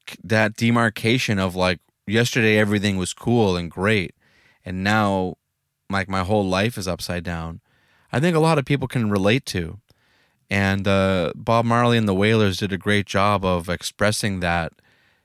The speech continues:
in the song, that, like, the chorus is so dreary and, like,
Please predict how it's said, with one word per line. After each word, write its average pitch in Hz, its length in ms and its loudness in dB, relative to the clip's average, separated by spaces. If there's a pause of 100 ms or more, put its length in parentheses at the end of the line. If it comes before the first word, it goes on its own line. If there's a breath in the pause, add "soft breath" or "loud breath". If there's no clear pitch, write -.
(300 soft breath)
in 107 440 0
the 98 160 -4
song, 90 540 -2 (640)
that, 98 220 0
like, 98 260 -2
the 95 120 -6
chorus 104 920 0 (380)
is 95 140 -6
so 117 400 2
dreary 98 840 -2
and, 92 280 -6
like, 85 400 -8